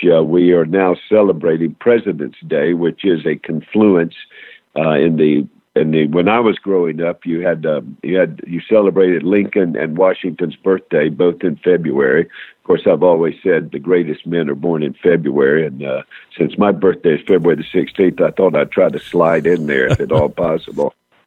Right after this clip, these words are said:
But, um, but anyway, so I, I,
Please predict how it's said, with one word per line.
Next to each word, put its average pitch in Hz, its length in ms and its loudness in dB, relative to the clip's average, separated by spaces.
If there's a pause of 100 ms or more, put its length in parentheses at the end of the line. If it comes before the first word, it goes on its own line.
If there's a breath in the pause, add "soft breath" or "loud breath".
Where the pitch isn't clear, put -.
(160)
But, 85 320 0
um, 80 480 0
but 92 240 0
anyway, 92 520 2
so 98 200 2
I, 92 260 0
I, 90 140 -6